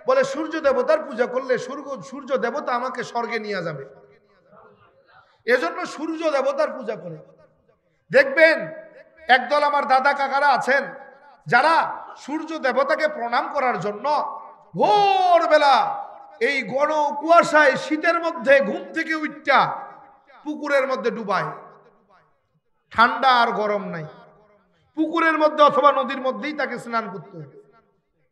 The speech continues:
ডুবাইয়া গোলা পানি পর্যন্ত নাই বা সূর্য দেবের প্রণাম করে।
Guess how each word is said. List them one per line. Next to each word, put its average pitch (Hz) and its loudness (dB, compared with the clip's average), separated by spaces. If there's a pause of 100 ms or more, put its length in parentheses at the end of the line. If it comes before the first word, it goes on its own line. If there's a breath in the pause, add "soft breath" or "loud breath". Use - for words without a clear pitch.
(1300)
ডুবাইয়া 285 10 (240)
গোলা 285 6
পানি 294 2
পর্যন্ত 285 -2
নাই 269 0
বা 294 -2
সূর্য 277 -8
দেবের 247 0
প্রণাম 214 -6
করে। 156 -12